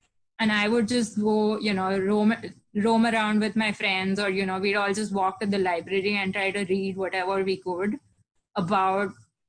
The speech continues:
that particular class, because we knew what the syllabus was supposed to entail. So we'd, you know, go ahead and look at,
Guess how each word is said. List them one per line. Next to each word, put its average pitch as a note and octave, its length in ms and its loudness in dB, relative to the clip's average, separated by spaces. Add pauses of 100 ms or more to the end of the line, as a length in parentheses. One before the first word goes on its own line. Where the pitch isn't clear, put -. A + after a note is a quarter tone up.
(160)
that F#3+ 300 0
particular G3+ 580 -2
class, E3 480 -4
because G3+ 300 -2
we A3 120 4
knew A#3 240 4
what G#3+ 400 0
the G#3 80 -2
syllabus A3 560 -2
was G#3 180 -4
supposed G3+ 440 -6
to G#3 100 -4
entail. F3+ 420 -2
So G3+ 120 -6
we'd, F3+ 220 0
you F3+ 100 -6
know, D#3+ 180 -10 (100)
go F#3+ 260 -2
ahead F#3 420 -2
and F3 220 -4
look F#3+ 200 -2
at, F#3 160 -4